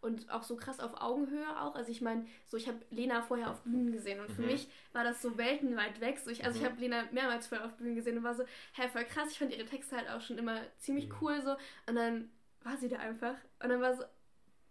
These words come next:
Speaker 1: „Okay, cool.“ <laughs> Und es wird aber so schnell auf diese freundschaftliche, familiäre Augenhöhe getan,
Speaker 2: Ja.
Speaker 1: dass es gar, also man, dass es gar nicht so dieses Unnahbare ist und das finde ich auch
Speaker 3: Mhm.
Speaker 1: richtig schön.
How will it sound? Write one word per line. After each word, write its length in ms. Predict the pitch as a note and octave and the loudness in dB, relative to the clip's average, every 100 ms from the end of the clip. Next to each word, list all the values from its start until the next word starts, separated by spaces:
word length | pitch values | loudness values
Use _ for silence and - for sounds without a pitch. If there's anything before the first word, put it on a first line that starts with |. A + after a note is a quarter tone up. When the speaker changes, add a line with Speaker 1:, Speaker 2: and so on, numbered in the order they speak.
| - - - - - | -20 -20 -20 -20 -16
Speaker 1:
„Okay, 220 | - - - - - | -8 -6 -8 -8 0
cool.“ 640 | - - - - G4 D#4 - - - - | 0 0 -4 4 6 6 4 -4 -4 4
<laughs> 80 | C#4+ | 8
Und 220 | C#4+ - | 8 6
es 240 | B3 B3 - - | 2 2 -6 -4
wird 300 | A#3+ D4+ C4+ | 0 0 2
aber 180 | B3+ A#3+ | 4 4
so 100 | B3 | 2
schnell 320 | - C4 C4+ | 2 4 4
auf 120 | C4+ | 0
diese 440 | B3 A3+ A3+ A3+ A3+ - - - - - | -2 0 2 2 -2 -14 -20 -20 -20 -18
freundschaftliche, 840 | - C4 D#4+ E4+ - C4+ C4+ C4 | 2 6 6 2 -4 -4 2 2
familiäre 540 | B3+ C4 B3+ B3+ B3 B3 - - - | 2 0 0 2 2 0 -8 -12 0
Augenhöhe 1040 | B3+ D4+ C#4 B3 - - A#3+ A3 G#3+ A3+ - - - | 4 4 4 2 -2 -4 0 0 -2 -6 -10 -18 -8
getan, 240 | B3 A3+ A3+ | -4 2 2
Speaker 2:
Ja. 40 | A#3 | 2
Speaker 1:
dass 160 | A#3+ | -2
es 120 | B3 | -4
gar, 180 | - A#3 | 2 2
also 220 | B3 A#3+ A3+ | 2 0 0
man, 220 | A#3+ B3 A#3+ | 0 0 -2
dass 180 | A#3+ | -4
es 100 | A#3 | -4
gar 140 | A#3+ A#3 | -2 0
nicht 120 | B3+ | 0
so 60 | A#3+ | 0
dieses 260 | A#3 A3+ | -4 -2
Unnahbare 680 | - B3 A3+ A#3+ C4+ A3 A3+ | 0 4 6 8 6 4 2
ist 100 | A3+ | 0
und 80 | A#3 | -2
das 120 | A#3 | -2
finde 180 | B3+ B3 | -2 -2
ich 60 | B3 | -2
auch 100 | B3+ | -2
Speaker 3:
Mhm. 40 | |
Speaker 1:
richtig 260 | C4+ A#3+ - | -2 -6 0
schön. 220 | A#3+ | 0